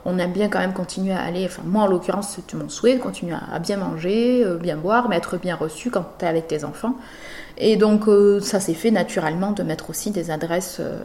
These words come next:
resto, euh, food. On faisait des recettes aussi, je commençais à faire des recettes avec les enfants. Ça, c'était des choses aussi importantes pour moi en tant que maman de partager, euh, euh, autour de la cuisine avec mes enfants. Et puis, c'est une activité, voilà, qui, qui, qui est pas chère, euh,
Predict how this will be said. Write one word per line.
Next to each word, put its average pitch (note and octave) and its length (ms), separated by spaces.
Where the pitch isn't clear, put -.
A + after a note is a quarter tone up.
resto, F#3 680
euh, D#3+ 60
food. F#3+ 640
On F#3+ 100
faisait F#3 260
des E3+ 80
recettes D#3+ 460
aussi, G#3+ 320
je A#3 80
commençais E3 340
à - 20
faire E3+ 140
des F3 80
recettes E3 320
avec D#3+ 160
les E3 140
enfants. G#3+ 340
Ça, E3+ 140
c'était F3+ 280
des E3 140
choses A3+ 320
aussi A3 380
importantes G#3+ 520
pour F#3+ 140
moi G#3+ 120
en G#3+ 60
tant G3 160
que - 120
maman F#3+ 340
de A#3 100
partager, F#3+ 760
euh, D#3 260
euh, - 100
autour F#3+ 160
de F#3 60
la E3+ 80
cuisine F#3 360
avec D#3 200
mes D#3 120
enfants. G3 360
Et E3+ 120
puis, F#3 160
c'est F#3+ 140
une F3 60
activité, D3+ 500
voilà, E3+ 260
qui, - 240
qui, - 260
qui - 140
est - 20
pas - 140
chère, F#3+ 440
euh, - 60